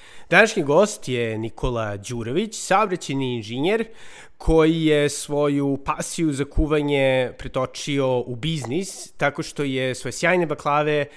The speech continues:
pre par godina izneo na beogradske noćne markete, što je pre par dana rezultiralo otvaranjem, e, super nove prodavničice na Fajlovskoj pijaci, da još malo. Sa Nikolom sam pričao o tome kako izgleda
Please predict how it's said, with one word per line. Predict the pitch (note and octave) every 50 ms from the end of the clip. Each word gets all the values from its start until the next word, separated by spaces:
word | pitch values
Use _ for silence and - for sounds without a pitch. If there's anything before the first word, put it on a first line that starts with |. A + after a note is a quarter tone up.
| - - - - - -
pre | - C3
par | - D#3 D3 D3
godina | C#3+ D3+ D3 C#3+ C#3 D3+ C#3 C#3+ C#3+ C#3 C3+ B2+ -
izneo | C#3 C#3 A#2+ A#2+ C3+ C3+ C3+ C3+ B2+ B2+
na | A#2+ A#2 A2+ A2 A2 G#2+ G#2+
beogradske | G2+ A#2 B2 C3 D3 D3+ - - C#3
noćne | B2 C3 C3 - - C3
markete, | A2+ G#2 A2 G#2+ - F3+ F3+ - - A#3+ A3+ G#3+ F3 - - - - - - -
što | - - - - - D#3+ C#3+ C#3 C#3+
je | C#3+ B2+ C3 C3+ C3 C3 C3 C3 C3 B2+
pre | B2+ - C3
par | B2 - D3 D3 C#3+
dana | C3+ C#3+ C3+ C#3 C#3 C#3+ C#3+ C#3+ C3+ C#3 C3 A#2
rezultiralo | B2+ C3+ B2 A2 A#2+ A#2+ - - C3 B2+ C3 C#3 C#3+ C#3 C3+ C3
otvaranjem, | B2 B2 - - B2+ B2 B2 C3+ C#3 C3+ C3+ B2+ B2+ A#2+ - - - - - -
e, | - A#2+ B2 B2+ B2 A#2+
super | - - - G#3 - - D3 A#2+ A2
nove | A#2+ B2 B2 A#2+ A#2 A2+ G#2+ G2+
prodavničice | - - C#3+ C#3+ C#3 D3+ D3 C3+ B2 G#2 - C3 - - - - A2 G#2 G2+
na | F#2+ G2 G2 F#2+ - -
Fajlovskoj | C3 C3 C#3+ C#3+ C#3 C3 B2+ - - A2
pijaci, | - - - B2 C3+ D#3 D#3 - - - F3 E3+ D#3+ D3+ - - - - - - -
da | C#3 A#2+ C3+ C3 B2+
još | B2 A#2+ A#2+ A#2+ - -
malo. | - F#2 E2+ - - - - - - - - - - - - -
Sa | - - - - E3+ E3 E3+
Nikolom | D#3 E3 F#3+ - - D4 C#4+ C4+ B3+ B3
sam | - - G#3
pričao | F3 - F#3 F#3 F3+ - - G3+ F#3+
o | F3
tome | - F#3+ F#3 F3+
kako | F3 G3+ F#3 F#3 - -
izgleda | D#3+ D3+ C#3 C#3 D#3+ E3 C#3+ C#3+ C#3 C3 B2+ A#2+ A2